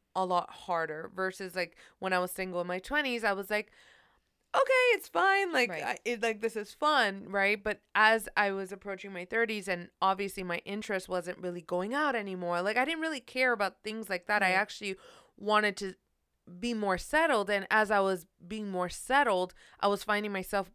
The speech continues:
Speaker 1: more alone. So I started feeling, like, lonely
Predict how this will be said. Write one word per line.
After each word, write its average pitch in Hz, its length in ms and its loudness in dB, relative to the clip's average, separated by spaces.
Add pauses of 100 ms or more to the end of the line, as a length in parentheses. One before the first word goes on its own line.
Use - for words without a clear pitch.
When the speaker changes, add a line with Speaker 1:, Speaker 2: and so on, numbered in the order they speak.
Speaker 1:
more 196 320 -2
alone. 180 640 0
So 180 220 0
I 180 80 4
started 185 340 0
feeling, 175 400 -8
like, 165 220 -12
lonely 214 640 -6